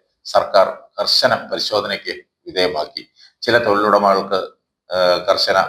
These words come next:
നടപടികളും അവർക്കെതിരെ ഉണ്ടാക്കി. അതുകൊണ്ട് എന്താ സംഭവിച്ചത്?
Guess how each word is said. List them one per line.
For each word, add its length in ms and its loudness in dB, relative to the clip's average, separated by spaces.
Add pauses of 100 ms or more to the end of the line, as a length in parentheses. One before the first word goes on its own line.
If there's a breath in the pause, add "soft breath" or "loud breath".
(180)
നടപടികളും 760 2 (380)
അവർക്കെതിരെ 440 -2
ഉണ്ടാക്കി. 280 -8 (200)
അതുകൊണ്ട് 300 6
എന്താ 200 4
സംഭവിച്ചത്? 600 -6